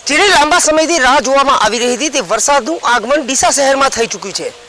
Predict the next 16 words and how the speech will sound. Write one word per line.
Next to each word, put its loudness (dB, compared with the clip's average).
વરસાદના 0
આગમન 0
બાદ 2
ચોક્કસથી -2
ડીસાના 0
નગરજનો 0
ખુશખુશાલ -2
જોવા 0
મળી 0
રહ્યા 2
છે, -2
પરંતુ -4
સાથે -2
સાથે 0
આ -2
વરસાદ -2